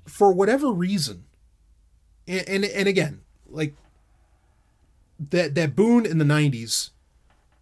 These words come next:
whatever killed that off, I'm not exactly sure, but it stopped. And so these comic book companies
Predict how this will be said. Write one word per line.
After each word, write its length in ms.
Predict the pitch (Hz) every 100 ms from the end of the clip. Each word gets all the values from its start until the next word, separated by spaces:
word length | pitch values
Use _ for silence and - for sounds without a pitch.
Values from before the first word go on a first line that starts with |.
| _ _ _ _ _
whatever 440 | 147 156 175 220 165
killed 360 | - 196 165
that 180 | 139 131
off, 420 | 110 90 - - _ _ _ _ _ _ -
I'm 200 | 131 131
not 200 | 135 139
exactly 400 | 107 123 110 131
sure, 340 | - 90 85 _ -
but 140 | 135
it 160 | 123 -
stopped. 460 | - 90 - - _ _ _ _ _ _ _ -
And 220 | 147 143
so 420 | - 143 139 139
these 300 | 135 147 143
comic 320 | - 202 233 151
book 140 | 143
companies 540 | 143 - 117 117 113